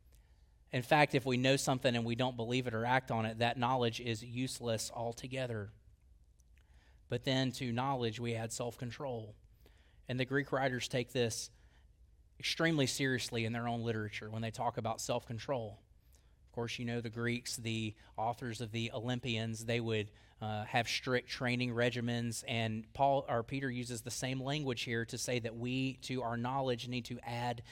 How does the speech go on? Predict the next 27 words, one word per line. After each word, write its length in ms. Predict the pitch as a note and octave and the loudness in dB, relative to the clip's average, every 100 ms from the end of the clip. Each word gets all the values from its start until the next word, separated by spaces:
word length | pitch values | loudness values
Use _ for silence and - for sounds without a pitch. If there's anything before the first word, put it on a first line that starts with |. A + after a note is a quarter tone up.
| - - | -20 -12
self-control. 1000 | - - B2+ - B2 A2+ - A2+ G#2 - - - - - - - - - - - - _ - - - - - - - - _ - - _ - - _ - - - - - | -4 0 0 -2 -10 -8 -6 -8 -8 -18 -20 -20 -20 -20 -20 -20 -20 -20 -20 -20 -20 _ -20 -20 -20 -20 -20 -20 -20 -20 _ -20 -20 _ -20 -20 _ -20 -20 -20 -20 -18
S-, 140 | - - - C3 | -16 -16 -14 -4
this 340 | B2+ A#2+ - | 0 0 -4
Roman 380 | C3 C3 C#3 B2+ | -4 -2 0 -2
culture 460 | - C#3 B2+ C3 A#2 | 0 -2 -2 -4 -6
that 120 | A#2 | -4
was 140 | A#2 | -4
around 380 | A2+ A2+ A#2 A2+ | -4 -2 -2 -4
Peter 340 | B2 G#2+ G#2+ G#2+ - | -6 -6 -6 -8 -10
would 200 | A#2 A2 | -8 -4
give 180 | A#2 A#2+ | -4 -2
themselves 600 | A#2+ A#2 - A2 A2 - | -4 -6 -4 -4 -4 -8
to 180 | - A2 | -8 -6
every 300 | A#2 A#2 A2+ | -6 -6 -6
desire 640 | A2 G#2+ A2 A2 A2 G#2 - - - B2 | -6 -4 -4 -4 -6 -8 -12 -20 -14 -8
that 140 | A#2 | -8
crossed 340 | - A2 G#2+ | -6 -6 -6
their 100 | - | -8
paths. 540 | G#2+ A2+ G2+ G#2+ - - - - - - - - - - - - - - | -8 -8 -8 -10 -14 -14 -20 -20 -20 -20 -20 -20 -20 -20 -20 -20 -20 -12
If 120 | - A2 | -6 0
we 140 | C3 | 0
think 220 | D3+ C#3 | 2 0
that 100 | C#3 | -2
the 80 | C3 | -4
world 320 | A2+ A#2 C3 | -2 0 0
is 100 | C3 | -2
bad, 520 | A2+ A2+ A2 G#2+ A#2+ | 0 0 0 -2 -6